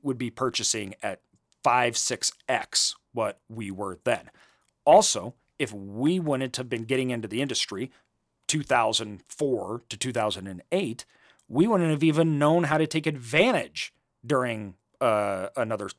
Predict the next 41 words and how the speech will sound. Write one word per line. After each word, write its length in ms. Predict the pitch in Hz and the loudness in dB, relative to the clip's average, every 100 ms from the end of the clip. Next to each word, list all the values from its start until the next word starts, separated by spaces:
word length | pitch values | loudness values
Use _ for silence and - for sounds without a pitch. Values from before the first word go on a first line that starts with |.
| - | -2
part 160 | 131 | -2
of 40 | 110 | 0
the 60 | |
cycle. 440 | - 208 - - - _ _ _ _ _ _ _ | 0 0 0 -8 -20 _ _ _ _ _ _ _
So 380 | - 185 160 127 _ - | 4 6 6 4 _ -2
it's 180 | 147 | -2
not 360 | 139 160 180 - - | 2 4 4 2 -8
one 380 | 117 113 156 | -6 2 4
or 120 | 160 139 | 4 0
the 160 | 107 | 4
other, 300 | 135 175 - - | 4 4 -2 -20
people. 400 | 67 - - _ _ _ _ _ _ _ _ | -20 -20 -20 _ _ _ _ _ _ _ _
And 400 | 147 131 117 101 - | -2 0 -2 -6 -14
people 300 | - 185 196 | -6 -6 -2
that 100 | 175 | 2
are 80 | 139 | 2
in 100 | 151 | 2
the 60 | 135 | 2
game 300 | 110 156 139 | 2 2 0
for 100 | 113 | -4
the 80 | 101 | -2
long 240 | 123 151 | 0 0
term, 220 | - 104 | -4 -8
they 80 | 127 | -2
don't 220 | 135 117 | -2 0
look 180 | 123 - | -4 -4
at 100 | 76 | -12
it 80 | - | -20
like 160 | - _ | -20 _
that. 240 | - - _ _ _ _ - | -20 -20 _ _ _ _ -4
They 140 | 127 | 0
don't 300 | 127 135 - | 0 -2 -4
time 300 | - 143 139 | -2 0 2
the 80 | 117 | -2
markets, 540 | 98 101 - - - - _ _ _ | -2 -4 -6 -8 -8 -8 _ _ _
but 240 | - 120 - | 0 0 -2
they 100 | 117 | -4
make 320 | 107 110 - | -2 -4 -6
much 640 | 85 87 87 92 139 - - | -12 -10 -6 -4 -2 -4 -4
better 240 | 127 123 127 | -2 0 0
decisions 680 | 117 - - 104 80 80 | -2 -4 -2 -4 -6 -10